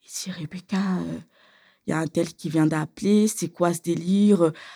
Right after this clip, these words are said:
Ah, s'il paraît, t'as couché avec, euh, son mec et tout. » Et moi, je suis là, « Quoi ? » Mais je dis, « Ah, mais non,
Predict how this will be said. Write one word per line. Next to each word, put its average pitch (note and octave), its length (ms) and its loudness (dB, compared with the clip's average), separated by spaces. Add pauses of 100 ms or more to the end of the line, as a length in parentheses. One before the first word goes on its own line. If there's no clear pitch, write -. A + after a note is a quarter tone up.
(180)
Ah, G3+ 140 0
s'il - 200 -6
paraît, F3 260 -2
t'as E3+ 160 -4
couché - 380 -6
avec, F3 440 0
euh, D#3+ 160 4 (400)
son F3 300 4
mec G#3+ 540 6
et G3+ 140 4
tout. » A#3 320 4 (1160)
Et A3+ 100 8
moi, B3+ 260 10
je D4+ 60 2
suis B3 160 0
là, « G4+ 220 6 (200)
Quoi ? » - 180 6 (520)
Mais A3 180 6
je G3+ 120 4
dis, « G#3+ 200 6
Ah, G3+ 120 8
mais G#3+ 160 6
non, A3+ 240 10